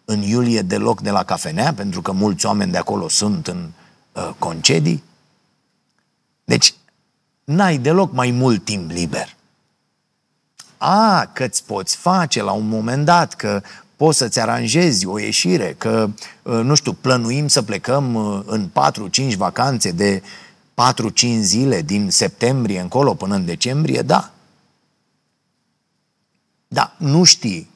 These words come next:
azi câte și dacă se vor întâmpla, pentru că mereu apare ceva,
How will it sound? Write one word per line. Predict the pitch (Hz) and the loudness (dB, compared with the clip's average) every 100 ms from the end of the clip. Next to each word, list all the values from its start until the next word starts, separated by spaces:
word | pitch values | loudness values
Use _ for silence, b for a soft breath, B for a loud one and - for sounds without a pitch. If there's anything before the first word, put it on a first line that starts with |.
| _ | _
azi | 95 104 87 - | 0 0 0 -6
câte | - 131 131 104 | -4 -6 -4 -2
și | - | -2
dacă | 90 117 120 - | 2 4 4 2
se | 104 104 | -2 -2
vor | 90 92 | -2 -4
întâmpla, | 85 80 73 110 139 - b b b | -6 -10 -6 0 0 -2 b b b
pentru | 131 123 | -4 -2
că | 117 135 120 b b | 0 0 0 b b
mereu | - 117 127 127 101 85 B B | -4 -2 0 0 -2 -8 B B
apare | 110 101 107 90 | -4 0 0 0
ceva, | 85 - 82 | -4 -6 -6